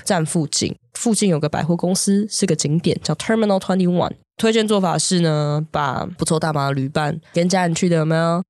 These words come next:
带他们去 Terminal Twenty One，然后就可以溜出来过个马路就到他的店咯。Kitty 的店非常的可爱，我那天去找他的时候，我是先去他的店，然后再买了八点五克的大麻一支，跟买菜一样。他说：“哦，那我拿出来帮你称重。”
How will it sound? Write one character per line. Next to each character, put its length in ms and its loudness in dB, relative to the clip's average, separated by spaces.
带 120 0
他 40 2
们 60 0
去 80 2
Terminal 320 2
Twenty 260 0
One， 200 0
然 100 0
后 60 0
就 80 2
可 60 4
以 40 4
溜 140 2
出 100 -4
来 80 2
过 160 -2
个 60 -4
马 120 0
路 80 2
就 120 0
到 100 -2
他 120 0
的 80 -2
店 180 0
咯。 200 2
Kitty 180 2
的 100 2
店 200 2
非 100 0
常 80 2
的 80 2
可 200 -4
爱， 140 2
我 120 0
那 80 2
天 180 2
去 180 0
找 240 0
他 200 -2
的 100 2
时 160 -2
候， 180 2
我 120 0
是 100 -2
先 160 0
去 60 2
他 160 2
的 80 2
店， 340 -2
然 100 2
后 200 2
再 360 0
买 200 0
了 120 2
八 220 -2
点 180 0
五 120 0
克 180 0
的 140 0
大 200 -2
麻 280 -2
一 180 -2
支， 420 0
跟 120 0
买 160 -2
菜 240 0
一 120 0
样。 380 0
他 100 -4
说 160 0
：“哦， 160 2
那 80 0
我 60 2
拿 100 2
出 120 0
来 20 0
帮 100 0
你 80 -2
称 220 -2
重。” 220 -2